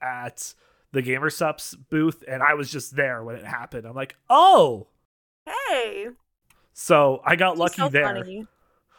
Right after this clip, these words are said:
Speaker 1: Yeah, she's, she was great. She, super wholesome.
Speaker 2: Aw.
Speaker 1: Um, but day two, I met Jesse Cox for meet and greet wise. What else did I do? I, I was mostly at the G D Q booth on day two.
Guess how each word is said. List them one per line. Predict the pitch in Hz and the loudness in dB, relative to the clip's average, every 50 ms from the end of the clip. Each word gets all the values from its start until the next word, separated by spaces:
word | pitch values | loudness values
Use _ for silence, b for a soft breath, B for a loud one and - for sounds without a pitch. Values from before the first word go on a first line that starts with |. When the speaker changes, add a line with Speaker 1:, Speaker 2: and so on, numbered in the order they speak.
| b b b b b b b | b b b b b b b
Speaker 1:
Yeah, | 165 139 120 | -2 -2 -2
she's, | 110 - 165 165 147 - - - | -2 -4 -6 -6 -8 -10 -14 -12
she | - 175 | -8 -8
was | 156 135 | -8 -8
great. | 123 - 127 110 107 - - | -8 -8 -10 -10 -10 -12 -14
She, | - - 156 - | -12 -12 -12 -12
super | - - 151 - 113 | -10 -12 -8 -8 -8
wholesome. | 104 110 101 - - 123 110 110 113 _ b b b b b b b b | -8 -10 -12 -12 -12 -12 -14 -14 -18 _ b b b b b b b b
Speaker 2:
Aw. | - 190 165 156 143 131 127 123 127 123 123 117 | -10 -8 -2 0 0 0 0 -2 -4 -8 -8 -12
Speaker 1:
Um, | 113 117 113 _ _ _ _ _ 147 | -14 -18 -20 _ _ _ _ _ 0
but | 151 165 147 | 0 0 2
day | 156 190 185 190 | 4 2 2 2
two, | 185 - 202 190 180 | 0 -2 -2 0 0
I | 165 | 0
met | 151 160 156 151 - | 0 -2 -4 -4 -2
Jesse | - 143 127 - 151 | -4 -4 -4 -6 -10
Cox | 135 - 143 139 135 131 - - - - - - | -8 -6 -4 -4 -4 -6 -8 -12 -12 -14 -14 -8
for | - 147 139 135 131 131 123 120 | -8 -6 -4 -4 -6 -6 -8 -10
meet | 120 135 135 127 | -10 -10 -10 -10
and | 123 120 | -10 -12
greet | 120 123 123 113 - | -16 -16 -16 -14 -14
wise. | 113 117 117 110 113 117 117 117 - - - - _ _ _ _ _ _ _ - | -12 -12 -12 -12 -14 -14 -14 -12 -12 -12 -14 -16 _ _ _ _ _ _ _ -14
What | - 131 147 | -10 -8 -8
else | 175 175 - - | -8 -8 -8 -10
did | 185 156 | -10 -10
I | |
do? | 127 117 123 123 - - - | -8 -8 -10 -10 -12 -12 -6
I, | - 147 180 165 170 | -6 -4 0 2 2
I | 185 | 2
was | 208 220 208 | 2 2 0
mostly | 190 220 262 - - 330 302 | 0 0 0 2 2 4 4
at | 269 226 | 4 2
the | 254 208 | 0 -4
G | 156 151 165 170 170 | -4 -4 -4 -6 -6
D | 156 | -6
Q | - - 151 151 131 | -8 -8 -8 -6 -6
booth | 131 127 117 - | -6 -6 -6 -8
on | 127 117 113 | -10 -14 -14
day | 117 120 113 110 | -16 -14 -14 -14
two. | - - 117 110 104 98 101 | -16 -16 -16 -16 -16 -16 -18